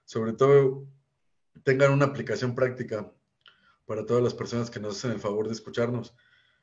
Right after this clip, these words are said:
Pues mira, la guardia y custodia y los alimentos son un tema,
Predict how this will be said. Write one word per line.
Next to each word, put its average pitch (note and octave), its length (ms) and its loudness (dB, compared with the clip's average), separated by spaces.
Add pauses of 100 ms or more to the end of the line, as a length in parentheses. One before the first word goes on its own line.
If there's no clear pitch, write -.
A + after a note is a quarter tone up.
(200)
Pues C3 120 0
mira, E3 240 8
la D3 120 8
guardia F#3+ 260 8
y G#3+ 40 0
custodia F#3 360 4
y F3+ 40 6
los C#3 140 4
alimentos C3+ 400 0
son D#3 140 -6
un D3 120 -4
tema, D3 600 -2